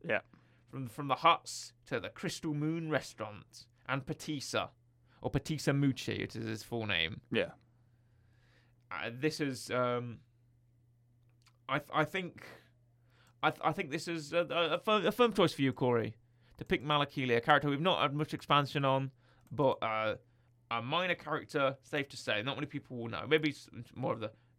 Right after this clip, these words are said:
Speaker 2: uh, knowledgeable Star Wars fans would know, but, you know, pff.
Speaker 1: Do you also like how,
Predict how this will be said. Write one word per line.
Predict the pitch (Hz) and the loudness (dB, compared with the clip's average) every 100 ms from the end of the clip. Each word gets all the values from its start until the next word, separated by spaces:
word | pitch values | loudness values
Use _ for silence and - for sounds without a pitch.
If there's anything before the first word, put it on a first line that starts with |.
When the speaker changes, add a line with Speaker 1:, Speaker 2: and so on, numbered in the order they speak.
| _ _ _ - 107 | _ _ _ -14 -10
Speaker 2:
uh, | 110 | -4
knowledgeable | 135 131 117 113 | -2 -2 -4 -8
Star | 120 | -6
Wars | 113 117 - - | -4 -6 -10 -12
fans | - 117 127 | -6 -6 -6
would | 113 | -4
know, | 120 123 | 0 0
but, | 113 | -2
you | 123 | -6
know, | 117 117 | -4 -4
pff. | - - - _ _ _ _ - - - | -8 -20 -20 _ _ _ _ -20 -20 -2
Speaker 1:
Do | 127 | 4
you | |
also | 117 120 | 4 6
like | 120 110 | 6 6
how, | 123 113 107 | 6 6 6